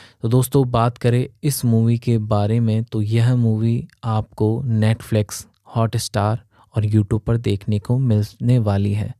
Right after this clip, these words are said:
दोस्तों, यह मूवी बहुत ही सुपर डुपर हिट रही है। इस मूवी का कलेक्शन ब्लॉकबस्टर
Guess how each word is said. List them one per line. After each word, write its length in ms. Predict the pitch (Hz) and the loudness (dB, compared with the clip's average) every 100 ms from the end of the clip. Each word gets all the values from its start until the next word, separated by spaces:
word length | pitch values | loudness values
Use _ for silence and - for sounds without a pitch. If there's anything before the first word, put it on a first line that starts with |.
| _ _ - - - _ - | _ _ -20 -20 -20 _ -6
दोस्तों, 760 | 113 135 139 147 151 - _ - | 2 2 4 2 2 0 _ -6
यह 300 | 110 131 143 | 0 2 4
मूवी 320 | 135 135 135 | 4 4 2
बहुत 520 | 127 117 110 123 123 - | 0 -4 -4 -4 -6 -12
ही 540 | - - 127 139 151 - _ | -12 -2 2 2 -2 -10 _
सुपर 380 | - 120 110 123 | -2 0 2 2
डुपर 400 | 113 113 120 110 _ _ - | 2 2 0 -2 _ _ -2
हिट 220 | 120 - | 0 0
रही 280 | 107 113 131 | 0 2 4
है। 260 | 117 120 - - - - - - | 2 0 -4 -16 -20 -20 -20 -4
इस 260 | 135 - | -2 0
मूवी 280 | 117 113 120 | 2 4 4
का 160 | 117 123 | 2 0
कलेक्शन 760 | - 110 107 - - 117 117 - _ _ | 0 0 0 -2 0 0 0 -6 _ _
ब्लॉकबस्टर 720 | 107 110 110 - 110 - 117 | 0 2 2 0 -2 0 -2